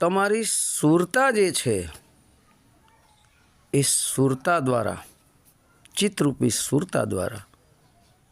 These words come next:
તમે ત્યાં સ્થિર કરી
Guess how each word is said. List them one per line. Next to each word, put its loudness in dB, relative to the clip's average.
તમે 4
ત્યાં 0
સ્થિર 0
કરી 0